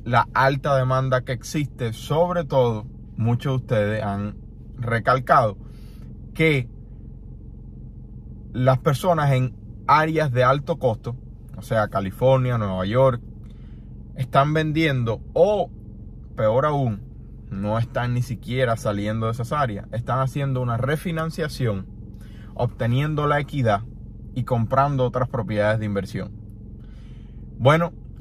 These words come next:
la F H F A, el primero de abril ya entró en vigencia, va a comenzar a cobrar upfront fees, o sea,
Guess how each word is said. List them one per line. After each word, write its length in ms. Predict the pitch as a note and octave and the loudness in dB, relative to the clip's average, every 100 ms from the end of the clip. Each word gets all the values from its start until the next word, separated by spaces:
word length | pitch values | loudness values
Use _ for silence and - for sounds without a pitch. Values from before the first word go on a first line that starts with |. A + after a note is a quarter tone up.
| - | -2
la 260 | A2+ C3 | 4 6
F 220 | D3+ F#3+ E3 | 4 6 6
H 320 | E3 - D#3+ | 6 2 0
F 220 | D3 E3 | 2 4
A, 200 | C3 - - - - - - - - - - - - - | 4 4 -4 -16 -16 -16 -16 -16 -16 -16 -16 -16 -16 -6
el 100 | G#2+ | -6
primero 460 | - A2+ A#2 C#3 D3+ | -2 2 4 4 6
de 80 | C#3+ | 6
abril 280 | C3 B2+ | 4 2
ya 140 | B2 A#2 | 0 0
entró 240 | A2+ B2+ | 2 2
en 140 | B2 B2 | 2 2
vigencia, 520 | A#2 G#2 G2 - - - - - - - - - - | 2 0 0 -4 -6 -10 -16 -16 -16 -16 -16 -16 -12
va 540 | - G2 A2 B2 C3+ B2+ - - - - - | -8 0 4 6 6 2 -10 -14 -16 -10 2
a 260 | B2+ C3+ | 4 4
comenzar 600 | C3 A#2 G#2+ G#2 - C3 C3+ | 2 0 0 -2 2 4 4
a 80 | |
cobrar 420 | C3 B2+ A2+ A2 G#2+ - | 4 2 4 2 0 -2
upfront 460 | B2+ - C3+ B2+ | -2 0 -2 0
fees, 580 | B2 C3+ A#2+ G2 - - - - | -2 -4 -4 -6 -12 -14 -16 -14
o 80 | - | -4
sea, 340 | A2+ G#2+ | 2 2